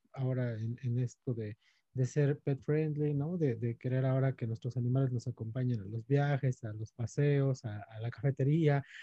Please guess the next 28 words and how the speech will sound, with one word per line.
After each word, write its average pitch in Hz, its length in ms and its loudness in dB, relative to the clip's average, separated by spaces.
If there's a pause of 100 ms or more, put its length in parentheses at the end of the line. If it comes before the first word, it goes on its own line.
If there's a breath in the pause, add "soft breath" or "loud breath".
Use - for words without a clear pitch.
al 139 180 4
trabajo, 143 840 4
<laughs> - 40 -20
¿no? 165 180 -2 (500 loud breath)
Entonces, 160 840 4
afortunadamente 147 960 4
ya, 143 280 4
ya 131 180 2
hay 131 120 2
como 113 400 -4
otro 120 220 -6
tipo - 360 -8
de - 160 -20
trato. 143 420 0 (460 soft breath)
Sin 165 320 2
embargo, 180 840 6
eh, 131 160 4
de 127 120 2
todos 151 300 4
modos 151 320 2
llega 139 180 2
a - 20 4
haber 127 200 0
como, 135 320 0
pues, - 280 -16
algo 127 260 0
ahí 117 160 -2
que, 104 260 -8